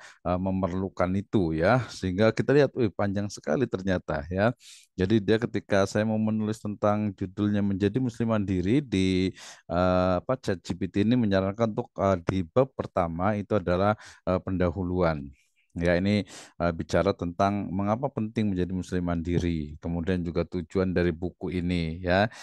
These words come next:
Kemudian yang kedua itu pengenalan, eh, Islam. Ya, dia, dia langsung mengenalkan Islam ya, pengertian Islam, sejarah Islam, ajaran Islam.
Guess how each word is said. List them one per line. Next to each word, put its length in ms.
Kemudian 320
yang 80
kedua 160
itu 80
pengenalan, 880
eh, 220
Islam. 560
Ya, 160
dia, 240
dia 320
langsung 240
mengenalkan 560
Islam 400
ya, 80
pengertian 560
Islam, 400
sejarah 480
Islam, 400
ajaran 400
Islam. 640